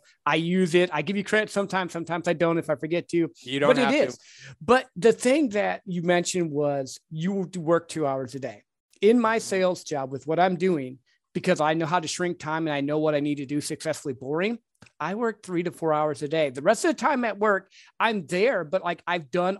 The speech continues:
Speaker 1: all my stuff. I know I have
Speaker 2: Yep.
Speaker 1: it done.
Speaker 2: Yep.
Speaker 1: And I think that what you said also was the needle movers are important. Know what you're supposed to do and, and do those. Like, I do a podcast at least one a week, sometimes two.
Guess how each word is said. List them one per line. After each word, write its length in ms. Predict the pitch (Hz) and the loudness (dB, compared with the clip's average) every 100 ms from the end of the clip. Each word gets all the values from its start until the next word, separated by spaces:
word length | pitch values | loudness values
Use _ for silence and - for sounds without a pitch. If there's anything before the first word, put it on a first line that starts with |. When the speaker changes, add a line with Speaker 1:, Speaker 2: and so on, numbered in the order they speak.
| - | -4
Speaker 1:
all 180 | 156 151 | -2 -2
my 160 | 143 | -6
stuff. 360 | 135 - 170 143 | -6 0 0 0
I 100 | 151 | -4
know 200 | 151 151 | -2 0
I 80 | 156 | -2
have 200 | 147 143 | -2 -6
Speaker 2:
Yep. 80 | 139 | -8
Speaker 1:
it 80 | 120 | -4
done. 340 | 170 170 123 - _ _ _ _ | -2 -2 -6 -16 _ _ _ _
Speaker 2:
Yep. 200 | 120 127 _ _ _ - | -14 -14 _ _ _ -6
Speaker 1:
And 120 | 196 | 0
I 80 | 185 | 0
think 300 | 175 240 180 | 0 -2 0
that 240 | 170 180 - - 180 | 0 0 -4 -12 -8
what 200 | 170 202 | -2 -2
you 120 | 180 170 | 0 -2
said 200 | 185 170 | -2 0
also 260 | 175 170 | 0 -2
was 160 | 165 139 | -8 -6
the 80 | 139 | -4
needle 260 | 156 151 | -2 -2
movers 320 | 147 143 135 | -2 -4 -6
are 140 | 139 131 | -8 -10
important. 500 | 123 131 113 - 113 _ _ - | -12 -12 -16 -18 -20 _ _ -6
Know 300 | 170 190 214 | 4 6 6
what 260 | 196 185 214 | 4 0 -2
you're 80 | |
supposed 440 | 190 214 170 170 - | -6 -4 -2 -2 -2
to 80 | 147 | -4
do 280 | 139 139 156 | -4 -6 -6
and, 320 | 147 143 143 147 - | -6 -6 -6 -8 -2
and 340 | 156 151 127 | -2 -2 -8
do 220 | 165 156 | -6 -4
those. 240 | 143 135 156 | -2 -4 -2
Like, 140 | 156 | 0
I 100 | 160 | 2
do 140 | 160 170 | 2 0
a 40 | |
podcast 720 | 165 160 160 - 156 147 - - _ - | 2 0 0 -4 -4 -4 -8 -18 _ -6
at 80 | 160 | -2
least 240 | 170 - | -2 -4
one 220 | 143 156 | -4 -2
a 60 | 147 | -2
week, 240 | 139 139 | -4 -6
sometimes 560 | - 143 147 139 135 - | -6 -6 -6 -6 -6 -10
two. 240 | - 113 | -12 -12